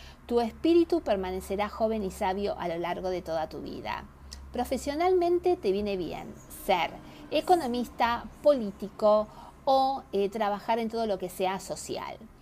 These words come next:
Si sos un número u-, ocho, tu misión es aprender a, a creer en vos mismo, a manejar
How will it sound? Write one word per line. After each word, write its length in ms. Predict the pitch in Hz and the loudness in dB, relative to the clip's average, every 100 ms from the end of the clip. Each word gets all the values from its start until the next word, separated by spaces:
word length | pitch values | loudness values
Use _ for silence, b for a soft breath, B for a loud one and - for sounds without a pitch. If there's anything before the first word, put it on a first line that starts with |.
| B B B | B B B
Si 200 | - 262 | -6 -2
sos 220 | 233 349 392 | 0 0 2
un 120 | 359 | 2
número 340 | 285 220 190 | 2 2 4
u-, 260 | 196 240 254 - - - | 4 0 -6 -14 -2 2
ocho, 520 | 240 233 254 180 - | 2 0 0 -2 -2
tu 120 | 202 | -4
misión 340 | 190 185 240 254 | -4 -4 -4 -4
es 160 | 226 | -4
aprender 380 | 185 170 180 196 | -4 -2 -2 -2
a, 120 | 196 - - | -4 -6 -8
a 160 | 170 | -6
creer 220 | 180 196 | -4 -2
en 120 | 202 190 | -2 -2
vos 200 | 208 196 | -2 -2
mismo, 440 | 202 - 214 - | -6 -4 -6 -4
a 120 | 170 | -4
manejar 560 | 175 170 175 233 247 | -6 -8 -4 2 2